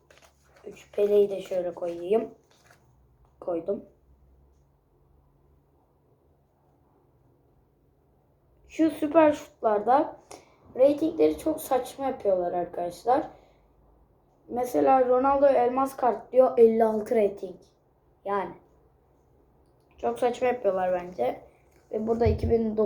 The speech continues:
on sekiz ve iki bin dokuz Ronaldo'm var. Bunları da arkadaşım çıkarmıştı bana.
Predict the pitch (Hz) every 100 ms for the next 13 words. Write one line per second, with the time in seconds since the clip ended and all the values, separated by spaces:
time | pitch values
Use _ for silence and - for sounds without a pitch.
0 | - - - - 180 180 247 254 226 220
1 | 226 208 202 202 208 202 190 202 208 190
2 | 196 190 185 170 170 202 - - - _
3 | _ _ _ _ _ _ _ _ _ _
4 | _ _ _ _ _ _ _ _ _ _
5 | _ _ _ _ _ _ _ _ _ _
6 | _ _ _ _ _ _ 208 220 233 262
7 | 247 240 247 233 254 247 - 220 190 -
8 | - 190 185 202